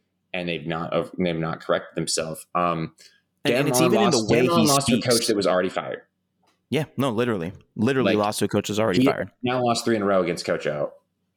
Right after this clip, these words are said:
Speaker 2: Right.
Speaker 1: One of which, in my opinion, is excusable.
Speaker 2: And, and the thing there is,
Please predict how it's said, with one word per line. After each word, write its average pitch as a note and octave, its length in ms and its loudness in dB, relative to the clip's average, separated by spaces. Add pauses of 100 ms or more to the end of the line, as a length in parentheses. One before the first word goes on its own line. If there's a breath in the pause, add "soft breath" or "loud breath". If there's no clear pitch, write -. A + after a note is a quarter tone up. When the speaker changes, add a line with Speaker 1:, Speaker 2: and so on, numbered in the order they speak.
(140)
Speaker 2:
Right. F#2 220 2
Speaker 1:
One B2 200 2
of A#2 120 -2
which, G#2 240 0
in G#2 80 0
my F2+ 140 2
opinion, E2 340 -2
is C#2+ 140 -4
excusable. - 560 -6 (600 soft breath)
Speaker 2:
And, B2+ 360 -4
and C#3 140 -2
the B2+ 60 -2
thing F3 240 -4
there A#2 280 2
is, G2 340 0